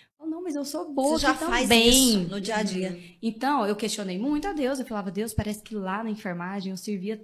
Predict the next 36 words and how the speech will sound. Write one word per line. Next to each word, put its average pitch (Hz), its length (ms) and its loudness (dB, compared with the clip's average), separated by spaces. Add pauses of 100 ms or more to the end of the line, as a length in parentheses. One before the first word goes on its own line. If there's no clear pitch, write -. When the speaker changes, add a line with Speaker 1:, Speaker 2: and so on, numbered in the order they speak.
(100)
Speaker 1:
tão 302 240 -6
mais 233 300 0
ao 208 100 2
Senhor. 196 640 -2 (440)
Parece 220 160 -18
que - 60 -10
eu 220 120 -6
orava 185 580 -4
e 196 40 -6
tudo." 208 220 -8
Eu 226 80 -6
falei, 254 220 -4
"Não, 294 440 -4 (100)
mas 220 340 -6
de-, 180 180 -2 (100)
eu 233 120 4
vou 240 120 -4
me 294 120 0
encontrar 302 600 -2
aqui." 175 440 -8 (180)
Speaker 2:
Tem 330 140 2
gente 294 200 6
Speaker 1:
De 208 60 6
um 254 40 10
Speaker 2:
fazer 269 140 10
isso 233 140 8
aqui. 226 80 8
Speaker 1:
jeito. - 360 4
Tem 269 220 0
jeito 254 440 6
de 220 100 -6
falar 190 400 2
de 170 140 -4
Deus 170 400 0
nesse 170 240 -6
lugar. 165 440 -4